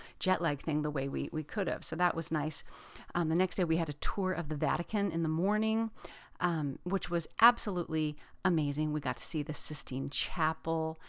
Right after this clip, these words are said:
um, which, you know, is packed, boy. And, and just, we had this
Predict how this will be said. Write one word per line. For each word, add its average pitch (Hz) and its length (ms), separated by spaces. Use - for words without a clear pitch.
um, 156 300
which, 196 400
you 175 160
know, - 400
is 160 360
packed, - 640
boy. 143 320
And, 190 160
and 202 180
just, - 240
we 196 100
had 180 80
this - 220